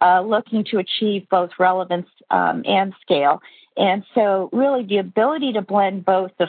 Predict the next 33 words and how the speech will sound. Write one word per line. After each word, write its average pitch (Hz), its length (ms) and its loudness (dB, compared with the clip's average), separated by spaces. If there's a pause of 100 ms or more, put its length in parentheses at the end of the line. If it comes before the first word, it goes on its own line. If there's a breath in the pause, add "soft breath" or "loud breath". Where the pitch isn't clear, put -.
(160)
physical 254 680 0
and 196 260 2
the 196 220 -2
digital 202 380 0
experiences, 185 960 -2 (480 loud breath)
um, 180 540 0
in 196 320 0
really 277 520 0 (140)
personalized, 226 760 0
individualized 202 840 0
solutions 190 640 -2
is, 180 180 0 (100)
is, 185 140 0 (220)
is 190 140 2
a 185 200 -2
big 202 200 0
trend 185 440 0 (120)
to 220 100 0
watch 170 320 2 (140)
for. 143 300 2 (460 loud breath)
Um, 202 300 2
you 262 100 2
know, 254 200 0
a 226 200 0
few 339 240 0
areas, 202 440 0 (180)
uh, 190 300 2
which 202 300 -2
we 220 100 2
call 202 280 0
the 185 160 0 (100)
consumerization 196 1300 -2
of 185 180 2